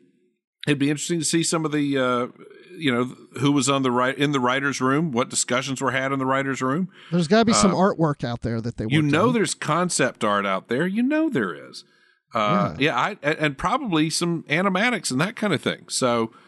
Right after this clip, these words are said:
Speaker 1: yeah, I'd, I'd love to see them do, you know, if you're gonna do books, Lucasfilm,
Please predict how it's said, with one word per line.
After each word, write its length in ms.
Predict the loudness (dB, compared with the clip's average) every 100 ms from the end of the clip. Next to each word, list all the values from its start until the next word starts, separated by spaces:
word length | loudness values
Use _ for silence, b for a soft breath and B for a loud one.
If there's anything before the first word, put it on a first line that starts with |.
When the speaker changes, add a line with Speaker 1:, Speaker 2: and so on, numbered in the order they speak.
| b b
Speaker 1:
yeah, 180 | -2 0
I'd, 200 | 0 -2 -2
I'd 180 | -2 0
love 180 | -2 -4
to 60 |
see 160 | -2 -2
them 160 | 0 0
do, 260 | 0 -2 -2
you 80 | -4
know, 80 |
if 120 | -2 -4
you're 80 |
gonna 180 | 0 2
do 120 | 2 2
books, 480 | 2 0 -2 -8 -10 -4
Lucasfilm, 480 | -4 -2 -4 -4 -6